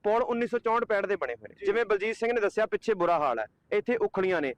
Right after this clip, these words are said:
Speaker 1: ਨਾ ਇੱਥੇ ਹਾਈਡਰਾ ਖੜਾ ਕਾਨੂੰਨ ਮੁਤਾਬਕ, ਨਾ ਐਂਬੂਲੈਂਸ ਹੈ, ਇਹ ਟੋਲ ਅਗਰਾ ਰਹੇ ਆ। ਦੂਸਰੀ ਗੱਲ ਇਹ ਹੈ, ਸਾਰੇ ਪਾਸੇ ਫਾਸਟੈਗ ਚੱਲਦਾ ਜਿਹੜਾ ਪ੍ਰਮਾਣਿਤ ਹੁੰਦਾ ਹੈ। ਇਹ ਬਿਨਾਂ ਫਾਸਟੈਗ ਤੋਂ ਹੀ ਮਤਲਬ, ਅ, ਪਰਚੀ ਲੈ ਰਹੇ ਆ। ਅਸੀਂ ਤੈਨੂੰ ਗੁੰਡਾ ਪਰਚੀ ਕਵਾਂਗੇ,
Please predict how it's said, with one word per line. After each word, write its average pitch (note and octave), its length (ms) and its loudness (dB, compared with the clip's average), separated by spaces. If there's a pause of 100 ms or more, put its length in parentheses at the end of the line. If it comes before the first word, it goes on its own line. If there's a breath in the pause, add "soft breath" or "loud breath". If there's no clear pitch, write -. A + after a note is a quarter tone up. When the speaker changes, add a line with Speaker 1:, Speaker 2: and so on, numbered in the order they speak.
(160)
Speaker 1:
ਨਾ F#3+ 260 2
ਇੱਥੇ A#3+ 200 0
ਹਾਈਡਰਾ F3 360 0
ਖੜਾ A#3+ 220 -2
ਕਾਨੂੰਨ G#3+ 280 -4
ਮੁਤਾਬਕ, G#3+ 400 -2 (260)
ਨਾ F3+ 300 0
ਐਂਬੂਲੈਂਸ F#3 520 -2
ਹੈ, A3+ 140 0 (520)
ਇਹ B3 100 -2
ਟੋਲ A#3 300 2
ਅਗਰਾ D#3+ 240 2
ਰਹੇ E3+ 140 0
ਆ। D#3 80 0
ਦੂਸਰੀ A#3+ 320 -2
ਗੱਲ B3 160 0
ਇਹ B3+ 40 2
ਹੈ, C4 80 -2
ਸਾਰੇ A#3+ 260 0
ਪਾਸੇ B3+ 220 -2
ਫਾਸਟੈਗ G#3 420 0
ਚੱਲਦਾ C3+ 300 0
ਜਿਹੜਾ D3+ 160 -2
ਪ੍ਰਮਾਣਿਤ C#3+ 440 -2
ਹੁੰਦਾ A#2+ 180 -4
ਹੈ। G#2+ 60 -2 (340 soft breath)
ਇਹ C4 340 0 (100)
ਬਿਨਾਂ A3+ 240 0
ਫਾਸਟੈਗ G#3 480 -2
ਤੋਂ G#3+ 120 0
ਹੀ G#3 120 -2
ਮਤਲਬ, F3+ 280 -2
ਅ, D#3 300 -4
ਪਰਚੀ E3 280 -2
ਲੈ C3 180 2
ਰਹੇ C#3 160 2
ਆ। F3+ 80 0 (140)
ਅਸੀਂ - 140 -8
ਤੈਨੂੰ G3 160 0
ਗੁੰਡਾ E3 240 0
ਪਰਚੀ F3 280 -4
ਕਵਾਂਗੇ, G3+ 340 0